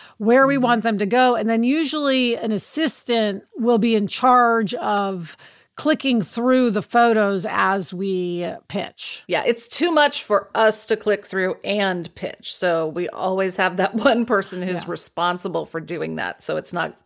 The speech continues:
Speaker 2: we're not distracted.
Speaker 1: Yeah, and then what they do is a screen share so that the majority of whatever screen people are looking at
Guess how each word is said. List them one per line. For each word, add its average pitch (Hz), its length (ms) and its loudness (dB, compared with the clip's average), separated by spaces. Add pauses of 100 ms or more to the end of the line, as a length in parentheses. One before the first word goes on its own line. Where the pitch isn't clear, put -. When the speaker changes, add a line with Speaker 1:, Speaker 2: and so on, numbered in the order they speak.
(140)
Speaker 2:
we're 208 180 2
not 190 280 2
distracted. - 680 -8
Speaker 1:
Yeah, 254 240 4
and 254 160 4
then 302 160 2
what 285 200 4
they 254 140 4
do 294 220 0
is 277 140 0
a 233 80 -2
screen 311 500 -2
share 233 680 4
so 233 240 2
that 214 500 4
the 226 160 2
majority 254 960 4
of 190 340 0
whatever 226 440 2
screen 285 460 -2
people 220 280 0
are 202 100 2
looking 233 400 0
at 196 220 0